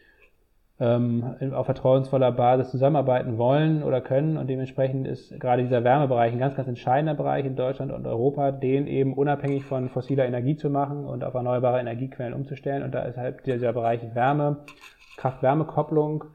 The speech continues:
ähm, Wärmepumpen, aber auch Geothermie und so weiter ist ein ganz wichtiger Faktor. Und Nibe ist da eben technologisch führend. Ähm, die Aktie ist jetzt auch recht schön zurückgekommen, ist natürlich trotzdem, ähm, noch vergleichsweise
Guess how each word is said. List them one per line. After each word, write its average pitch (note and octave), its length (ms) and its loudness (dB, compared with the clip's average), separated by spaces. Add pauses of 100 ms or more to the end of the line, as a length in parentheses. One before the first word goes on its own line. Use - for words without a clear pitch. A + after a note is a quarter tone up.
(440)
ähm, A#2 240 -2
Wärmepumpen, C#3+ 680 2
aber B2+ 180 2
auch A#2 120 -2
Geothermie C#3 520 2
und B2+ 160 -6
so B2 100 -6
weiter B2 520 -4
ist B2+ 160 -12
ein A#2 100 -4
ganz A#2 160 -6
wichtiger A#2+ 300 -6
Faktor. G#2+ 380 -8
Und A2+ 160 -6
Nibe B2+ 340 0 (880)
ist A2+ 180 -6
da A2+ 140 0
eben A#2+ 340 -4
technologisch A#2+ 500 -2
führend. F#3+ 380 4 (640)
Ähm, B2 280 0
die C3 100 0
Aktie C3+ 200 -2
ist C#3 60 -4
jetzt C#3 120 -4
auch B2+ 240 -6
recht B2+ 160 -8
schön C3+ 200 0
zurückgekommen, C#3+ 460 0
ist C#3 120 -4
natürlich C3+ 280 -2
trotzdem, C#3 720 -2
ähm, B2 200 -8
noch B2 240 -6
vergleichsweise A#2+ 800 -4